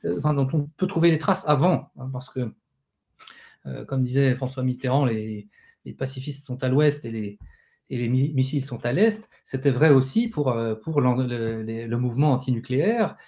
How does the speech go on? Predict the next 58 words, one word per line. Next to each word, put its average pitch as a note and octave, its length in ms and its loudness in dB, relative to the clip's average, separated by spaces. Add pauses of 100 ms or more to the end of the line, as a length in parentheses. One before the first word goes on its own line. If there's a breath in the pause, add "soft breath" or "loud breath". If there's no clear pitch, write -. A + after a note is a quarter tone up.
(120)
qui C#3 140 0
arrangeait B2 340 0
bien C#3+ 360 0
le, A2+ 200 -2
le, A#2 160 -10
le A2+ 100 -16
bloc C3 240 0
de C3 60 2
l'Est C#3+ 300 4
avant A2+ 180 -8
la, G#2+ 260 -12
avant A2+ 140 -14
la A2+ 80 -12
chute A2+ 240 -20
du G#2+ 60 -14
mur, G3+ 340 -2 (300 loud breath)
hein, D3 160 -14
que, B2+ 100 -16
que B2+ 240 -14
les, - 180 -20
tous, F3+ 120 -12
tous F3 140 -6
les C#3+ 100 2
mouvements, B2+ 480 0
euh, A2+ 160 -8
op-, C3+ 320 -4
opposés, C#3+ 640 6
euh, G#2 160 0 (300 soft breath)
à A#2 80 -6
la B2 100 0
bombe C3 220 4
atomique C3+ 560 4
et A2+ 100 2
plus C#3 220 -2
généralement, C3 800 4
euh, G#2 120 -6 (500 loud breath)
à, C3 420 -12
à A#2 60 -12
toute C#3 200 -8
la C3 60 -8
technologie A#2+ 560 -6
nucléaire, C3 460 -2
c'était - 220 -10
une G#2+ 420 -8
façon C#3 340 -10
de C#3+ 60 -8
faire D#3 140 -14
en D3+ 60 -16
sorte C3+ 220 -14
que B2 60 -10
l'Occident B2 360 -8
se C3 60 -10
tire A2 160 -16
une G#2+ 80 -14
balle G#2+ 160 -8
dans G#2 80 -10
le G2+ 80 -8
pied. G3+ 380 0